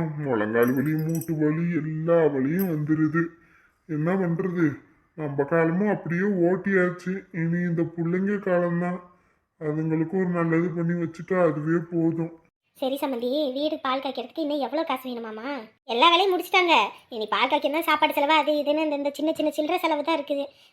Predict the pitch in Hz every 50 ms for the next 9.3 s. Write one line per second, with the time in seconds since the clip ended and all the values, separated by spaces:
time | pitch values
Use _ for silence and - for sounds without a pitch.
0 | _ - 208 262 - 311 311 320 349 349 320 302 294 302 294 294 311 339 320 311
1 | 233 220 - 302 302 302 302 320 311 311 302 285 294 294 285 - 285 285 277 269
2 | 277 - - _ _ - 269 277 262 277 277 262 240 254 247 254 - - - 247
3 | 233 233 254 294 311 294 277 262 262 254 262 247 247 240 254 247 349 - - 247
4 | 247 254 269 269 269 - _ _ _ _ 277 269 285 277 269 285 294 - 330 330
5 | 320 311 285 294 277 277 370 330 302 320 359 339 339 285 277 294 320 - 302 294
6 | - 285 269 269 269 285 294 277 233 - - - _ _ - 294 294 311 311 262
7 | 277 269 262 - 320 - 311 285 285 269 269 339 349 349 320 285 285 294 294 311
8 | 302 311 320 320 320 - 294 285 277 269 349 339 285 247 - 320 311 320 311 294
9 | 277 269 247 247 247